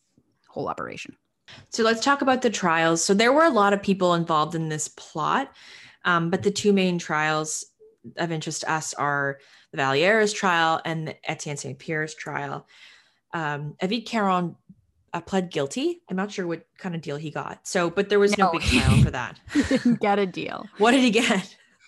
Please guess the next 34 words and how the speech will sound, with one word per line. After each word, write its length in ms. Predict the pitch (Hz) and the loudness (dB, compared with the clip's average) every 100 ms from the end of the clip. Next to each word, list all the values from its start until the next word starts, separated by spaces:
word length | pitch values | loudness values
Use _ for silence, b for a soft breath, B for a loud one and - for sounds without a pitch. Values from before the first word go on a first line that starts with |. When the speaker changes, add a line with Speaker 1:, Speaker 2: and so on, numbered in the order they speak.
| _ | _
Speaker 1:
He 160 | 262 | 2
didn't, 440 | 240 220 214 196 - | 4 4 0 -2 -6
he 240 | 180 190 | -4 0
didn't 240 | 208 202 196 | 2 2 2
get 140 | 185 | 2
any 260 | 170 165 160 | 0 0 -4
leniency. 600 | 160 160 160 165 - 156 | -4 -4 -4 -6 -8 -8
That's 180 | 165 | -8
what 120 | 180 165 | -8 -6
they 120 | 170 | -6
said. 340 | - 165 156 | -4 -4 -4
He, 300 | 151 175 165 | -6 -8 -6
Speaker 2:
Oh. 240 | 156 143 165 | -6 -6 -8
Speaker 1:
he 180 | 185 | -6
attempted 520 | 175 - 185 165 170 156 | -8 -4 -4 -2 -4 -6
to 380 | 165 160 160 156 | -4 -4 -4 -4
by 100 | 151 | -8
pleading 320 | - 165 160 | -6 -6 -6
guilty, 340 | 151 156 - | -6 -10 -8
and 140 | - - | -8 -6
then 140 | 58 | -8
they 140 | - 62 | -6 -6
were 120 | 60 | -6
like, 220 | 101 117 _ _ | -6 -8 _ _
"Nope, 220 | 165 240 - _ _ | -2 -2 -6 _ _
we 180 | 170 175 | -4 2
don't 220 | 185 185 | 2 2
Speaker 2:
<laughs> 20 | |
Speaker 1:
like 240 | 196 202 - | 0 -4 -4
people 300 | 233 - 247 | -4 0 0
who 100 | 247 | 0
steal 240 | 262 247 | -4 -4
maple 300 | 254 254 277 | -4 -4 -6
syrup." 380 | 320 262 185 | -6 -4 -4